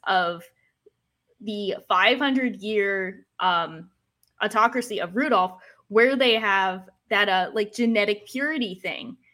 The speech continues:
So everyone, they do believe, I think, even though it's more relaxed in this time, you got that whole, um, blonde hair, blue eyed thing. And I guess they are so focused on genetic purity that they don't understand how genetics and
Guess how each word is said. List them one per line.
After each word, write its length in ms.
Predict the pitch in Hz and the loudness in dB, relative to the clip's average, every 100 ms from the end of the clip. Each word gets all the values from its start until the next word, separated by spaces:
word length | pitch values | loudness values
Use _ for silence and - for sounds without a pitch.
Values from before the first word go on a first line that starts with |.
| _ _ | _ _
So 220 | - 208 | -2 -2
everyone, 640 | - 208 240 233 226 220 - | 0 0 0 0 -2 -4 -4
they 200 | - 226 | 2 2
do 260 | 196 233 240 | 2 -6 -2
believe, 460 | 226 208 214 214 | 0 0 -2 -4
I 100 | - | -6
think, 320 | 202 190 - - | -4 -6 -8 -16
even 240 | - 240 247 | -4 0 2
though 80 | 233 | 2
it's 140 | 226 | 0
more 180 | 233 226 | 0 0
relaxed 560 | 208 180 185 214 - | 0 2 2 2 -4
in 140 | 208 175 | -10 -10
this 220 | 175 - | -10 -4
time, 440 | 180 226 247 254 - _ - | -2 0 0 -2 -8 _ -6
you 120 | 220 | 0
got 200 | 214 214 | 2 2
that 160 | 202 202 | 0 2
whole, 400 | 208 190 185 170 | 0 0 0 -2
um, 380 | 180 165 170 _ _ | -4 -6 -14 _ _
blonde 280 | - 202 214 | 0 2 2
hair, 160 | 233 226 | 0 0
blue 240 | 208 208 | 0 0
eyed 240 | 202 226 240 | 0 -2 -4
thing. 320 | 180 170 180 _ _ _ 202 | -8 -8 -12 _ _ _ -2
And 280 | 196 185 - | -2 -4 -2
I 80 | 220 | 2
guess 220 | 240 247 | 2 2
they 400 | 233 202 202 196 | 2 2 2 0
are 180 | - 202 | -2 -2
so 200 | 226 220 | 0 0
focused 340 | 247 254 254 | -2 -6 -4
on 140 | 233 | -2
genetic 340 | 226 202 202 - | 0 -2 -2 -4
purity 400 | 208 196 196 226 | -4 -2 -4 -2
that 180 | 190 190 | -2 -2
they 120 | 196 | -4
don't 320 | 196 196 214 | -2 -2 -4
understand 640 | 214 202 202 196 190 196 | -6 -6 -8 -6 -4 -4
how 360 | 185 175 170 170 _ | -2 -2 -2 -6 _
genetics 680 | - 214 185 185 233 - - - | -4 -2 0 0 0 -4 -12 -2
and 360 | 208 196 202 | 0 0 -4